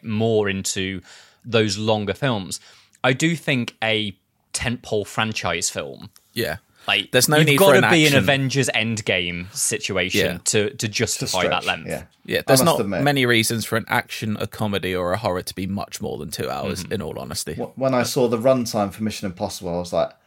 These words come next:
Speaker 3: "Oh my God."
Speaker 1: It doesn't feel that long, I will
Speaker 2: <laughs> It
Speaker 1: say.
Speaker 2: does,
Speaker 3: Okay.
Speaker 2: it does fly by.
Speaker 1: Yeah.
Speaker 2: Like,
Speaker 1: Mm-hmm.
Speaker 2: yeah. Um,
Speaker 3: It was more
Speaker 2: but yeah.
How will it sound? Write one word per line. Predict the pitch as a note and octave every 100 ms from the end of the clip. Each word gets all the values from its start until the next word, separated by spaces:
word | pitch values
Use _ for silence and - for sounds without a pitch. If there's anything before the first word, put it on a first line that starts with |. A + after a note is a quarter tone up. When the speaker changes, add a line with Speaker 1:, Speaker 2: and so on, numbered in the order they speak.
| _ _ _ _ -
Speaker 3:
"Oh | G#2+ E2+
my | D2
God." | - E2+ D2+ - - -
Speaker 1:
It | B2+
doesn't | E3 E3
feel | D3 C3+
that | A2+ F2+
long, | G2+ G2
I |
will | G#2 A2 A2+
Speaker 2:
<laughs> |
It | C#3+
Speaker 1:
say. |
Speaker 2:
does, | G3 D3 C#3
Speaker 3:
Okay. | F#2 A#2+
Speaker 2:
it | C3
does | C#3 -
fly | A#2+ F#2
by. | E2 F2+ F#2+ -
Speaker 1:
Yeah. | G2 F2+
Speaker 2:
Like, | G2 F#2
Speaker 1:
Mm-hmm. | F2 A1
Speaker 2:
yeah. | E2 - _ _ _ _ -
Um, | G#2 F#2+ F#2 F#2 F#2+ G2
Speaker 3:
It |
was | C#3 E3
more | F3+ C3
Speaker 2:
but | G#2+
yeah. | G#2